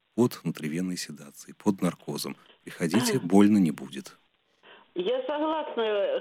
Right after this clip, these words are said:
Speaker 2: Хорошо бы они туда направили, потому что вот у нас, например, это сто седьмая поликлиника. Они как бы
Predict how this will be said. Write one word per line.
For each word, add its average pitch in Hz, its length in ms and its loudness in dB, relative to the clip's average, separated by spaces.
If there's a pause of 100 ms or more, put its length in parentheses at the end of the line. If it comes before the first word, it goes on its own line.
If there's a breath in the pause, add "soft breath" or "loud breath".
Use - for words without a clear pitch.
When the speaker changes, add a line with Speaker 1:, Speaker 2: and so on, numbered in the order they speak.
Speaker 2:
Хорошо 262 340 -6
бы 294 80 -6
они 294 160 -2
туда 294 300 -4
направили, 269 760 -2 (340 loud breath)
потому 254 340 -4
что 262 160 -6
вот 262 180 -2
у 269 60 0
нас, 294 260 -4
например, 247 400 -2
это 226 200 -4
сто 254 200 -2
седьмая 240 320 0
поликлиника. 196 760 -2 (360 loud breath)
Они 220 220 2
как 254 220 -2
бы 262 80 0